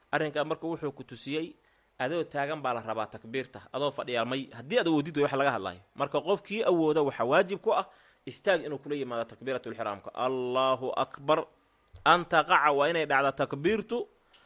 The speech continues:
xaalatal qiyaami, istaagga xaaladdiisa, fil fardi, salaadda waajibka dhexdeeda. Salaadda waajibka maxaa ku baxay haddaan idhi? Sunnadu kuma jirto.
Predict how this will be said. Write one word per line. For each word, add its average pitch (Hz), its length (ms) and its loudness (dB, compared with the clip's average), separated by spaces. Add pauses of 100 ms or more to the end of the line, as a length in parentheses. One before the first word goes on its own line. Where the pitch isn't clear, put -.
(320)
xaalatal 151 560 6
qiyaami, 151 400 0
istaagga 147 520 0
xaaladdiisa, 170 640 2 (540)
fil 131 420 0
fardi, 156 840 0
salaadda 147 480 -2
waajibka 165 540 -2
dhexdeeda. 104 420 -6 (600)
Salaadda 170 320 -2
waajibka 160 300 -2
maxaa 170 180 -8
ku 175 80 -10
baxay 143 200 -6
haddaan 139 280 -4
idhi? 104 140 -12 (720)
Sunnadu 139 360 -8
kuma 139 180 -10
jirto. 120 300 -16